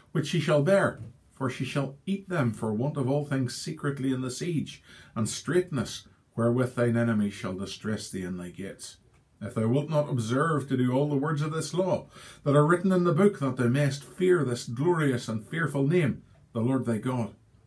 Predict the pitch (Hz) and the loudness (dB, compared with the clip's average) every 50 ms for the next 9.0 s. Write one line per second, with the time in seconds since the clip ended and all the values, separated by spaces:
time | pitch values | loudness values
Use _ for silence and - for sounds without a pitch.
0 | _ _ _ _ _ - 92 101 120 139 139 139 139 143 143 143 139 147 147 143 | _ _ _ _ _ -8 -2 0 2 4 4 4 6 6 4 4 6 4 4 4
1 | 143 - - 143 143 139 135 - - 151 156 143 131 113 107 113 147 175 180 175 | 4 2 0 0 0 0 0 -2 -4 -2 -2 -2 -2 0 0 0 0 0 0 0
2 | 175 - - - - - - _ - - - - - - - 127 127 127 123 - | 0 -2 -2 -6 -12 -18 -20 _ -20 -20 -20 -20 -20 -12 -4 -2 0 0 0 2
3 | 147 170 180 175 165 147 160 160 147 156 151 139 - - - 180 180 143 139 165 | 4 6 6 6 6 4 0 0 0 2 0 0 0 2 2 2 4 4 2 2
4 | 175 175 151 135 113 110 127 160 180 185 - - - 143 127 120 107 110 120 131 | 2 2 2 2 2 2 2 4 4 2 0 -2 0 0 2 2 0 -2 -2 0
5 | 135 123 131 135 139 165 175 185 180 - - - - 143 139 - - - 170 180 | 0 2 2 2 2 2 2 0 -2 -2 -4 -6 -8 -8 -8 -10 -12 -8 -4 -2
6 | 180 185 190 175 143 - - - - - - - - - - - - 139 123 - | 0 0 0 0 0 -2 -4 -6 -12 -14 -16 -20 -20 -20 -10 -2 0 2 2 2
7 | - 185 196 190 - - 196 196 196 - 139 117 - 127 123 120 120 120 127 127 | 4 4 6 6 6 4 2 2 2 2 -2 0 0 0 0 0 0 2 2 2
8 | 147 170 190 190 180 180 151 143 143 151 165 180 190 180 135 101 - - - - | 2 2 2 0 0 0 -2 -2 -2 -2 -2 0 0 0 -2 -2 -4 -8 -12 -16